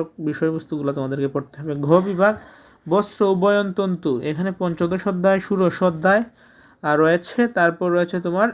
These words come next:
আহ, সপ্তদশ অধ্যায় ড্রাফটিং। So এই জায়গায় একটা অধ্যায় রয়েছে, এগুলো তোমরা ভালোভাবে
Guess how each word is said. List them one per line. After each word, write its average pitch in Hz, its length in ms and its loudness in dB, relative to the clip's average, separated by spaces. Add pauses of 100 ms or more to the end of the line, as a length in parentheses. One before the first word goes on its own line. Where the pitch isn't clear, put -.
(220)
আহ, 147 240 4 (100)
সপ্তদশ 208 500 2
অধ্যায় 151 260 0
ড্রাফটিং। 151 380 0 (160)
So - 80 -2 (1040)
এই 214 180 6
জায়গায় 208 400 4
একটা 190 200 -4
অধ্যায় 170 260 0
রয়েছে, 160 260 0
এগুলো 175 240 0
তোমরা 175 160 0
ভালোভাবে 170 380 4